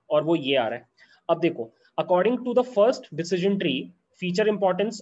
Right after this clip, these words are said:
of first column is one, and according to the second decision tree, feature importance of the first column is this।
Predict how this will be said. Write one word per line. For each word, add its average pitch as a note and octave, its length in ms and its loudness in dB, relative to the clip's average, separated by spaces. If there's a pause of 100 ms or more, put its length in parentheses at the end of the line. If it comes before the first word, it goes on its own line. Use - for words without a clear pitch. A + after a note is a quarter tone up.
of F3+ 200 0 (320)
first G3 260 0
column F3+ 300 2
is E3+ 140 -4
one, A#2+ 160 -4 (460)
and E3 140 0
according A3+ 340 2
to A#3+ 60 -6
the A#3 100 0
second A3+ 400 -2
decision G3 320 -2
tree, D3+ 180 -4 (340)
feature G3 240 0
importance G#3+ 460 2
of G3+ 40 -2
the A3 140 -2
first A3+ 300 0
column F#3 300 2
is F3+ 100 -6
this। A#2+ 180 -6